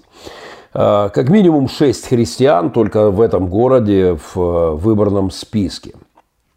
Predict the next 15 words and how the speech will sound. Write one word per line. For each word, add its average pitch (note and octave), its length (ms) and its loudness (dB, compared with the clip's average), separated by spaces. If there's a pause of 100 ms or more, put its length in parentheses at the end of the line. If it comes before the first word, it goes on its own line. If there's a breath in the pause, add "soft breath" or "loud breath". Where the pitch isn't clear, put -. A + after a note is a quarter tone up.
(480)
Кстати, B2+ 400 0
я B2 100 6
рекомендую A#2+ 480 2
к - 80 -12
просмотру A2 840 0 (340 loud breath)
на F#2 440 0
уже F2 280 0
упомянутом F#2+ 720 0
мной E2+ 200 -2
не F2 140 0
раз F2+ 240 0
канале E2 420 -4
Yes E2+ 460 -6
He A2+ 300 -2
Is. - 160 -10